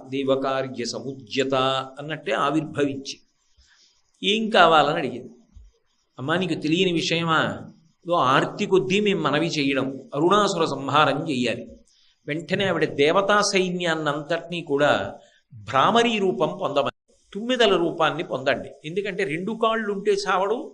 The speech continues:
నాలుగు కాళ్ళుంటే చావడు, స్త్రీల చేతిలో చావడు, పురుషుల చేతిలో చావడు, దేవతల చేతిలో చావడు, తుమ్మెద చేతిలో అయితే మరణించాలి. ఎందుకంటే తుమ్మెదకి షట్పదం అని పేరు, ఆరు కాళ్ళుంటాయి.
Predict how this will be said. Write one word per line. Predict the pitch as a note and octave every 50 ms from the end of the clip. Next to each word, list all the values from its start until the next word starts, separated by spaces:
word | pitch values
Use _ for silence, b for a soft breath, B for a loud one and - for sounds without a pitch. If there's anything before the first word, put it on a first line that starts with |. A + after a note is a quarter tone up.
| -
నాలుగు | D3 D3 D#3 F3+ G#3 G#3+ - - -
కాళ్ళుంటే | G3 G3 G3 G3 F#3+ F#3 F#3+ F#3+ G3 G3
చావడు, | G3 G3 F3+ F3+ F#3+ F#3 G#3 G#3 A#3 - - - b b b b b b b b b b b b b b _ -
స్త్రీల | - - - - - E3 F#3 G3+ G#3+
చేతిలో | G#3+ G3+ G#3 G#3+ G#3 G#3 A3 G#3 G#3 G#3+
చావడు, | G3+ G3+ F#3+ G#3 G#3 A3 A3+ - - - - - - D#3
పురుషుల | D#3 F3 E3+ F3+ F#3+ G3+
చేతిలో | G3 G3 G#3 G#3 F#3+ G#3 G#3 G#3+ G#3
చావడు, | G3+ G#3 G#3+ A3+ A3 A#3+ A#3+ B3 A3+ - - -
దేవతల | G#2+ A#2+ C3 C#3+ D#3 E3+ E3+ F3+ F#3
చేతిలో | F3+ F#3 G3 G3+ G3 G3+ G3+ G#3+ G#3+
చావడు, | G3+ G#3 G#3 G#3+ A3 A3+ A3 A#3 A3+ - - B B B B B B B B B B B B B _ _ _ _ _ _ -
తుమ్మెద | C#4 C#4+ C#4+ D4 C#4+ C#4 C4 C4+
చేతిలో | C4+ B3+ C4+ C4+ B3+ B3+
అయితే | B3 B3 A#3+ B3+ B3+ B3+ B3 B3 B3 - - _ _ _ - E3+
మరణించాలి. | G3+ A3+ B3 B3+ A#3 G#3+ - - G3 F3+ E3+
ఎందుకంటే | F3+ F#3+ A3+ A#3 A3+ A3+ A3
తుమ్మెదకి | - - - G#3 A3+ B3+ C4 B3+ C4 - -
షట్పదం | - - G#3 G3 G3 - - C4 B3 A#3+ A3+
అని | A3 G3+ F#3
పేరు, | F3 F3+ E3 F3 E3 B2 - - -
ఆరు | C3+ D#3 F#3 G3+ A3+ - A3+
కాళ్ళుంటాయి. | G#3 F#3+ D#3 C3+ B2+ A#2 - - A2+ -